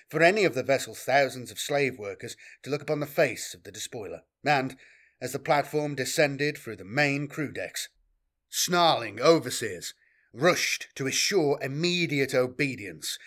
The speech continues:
amongst the work crews of prisoners under their command, already recognizing the telltale sound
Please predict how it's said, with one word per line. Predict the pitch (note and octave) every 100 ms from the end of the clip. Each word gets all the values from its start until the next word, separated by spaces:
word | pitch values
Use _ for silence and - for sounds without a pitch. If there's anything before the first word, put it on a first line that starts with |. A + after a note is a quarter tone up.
| -
amongst | C#3 C#3+ C3
the | C3+
work | B2+ D#3 C#3+ - -
crews | - D3+ G#2+ F2+ G2 A#2+
of | -
prisoners | D#3 C#3+ G#2 F#2 G2+
under | G#2+ G#2
their | A2+ A#2
command, | C3 B2 A2 F2+ - _ _ _ - -
already | F#3+ A3+ A#3+ F3 F3
recognizing | E3+ D#3+ B2+ B2+ A#2+ B2+ C3
the | G#2+
telltale | - D3+ C#3+ D3+ D3+ D3 C#3 C#3 C#3+
sound | D#3 C#3 A2+ F2+ E2+ D#2+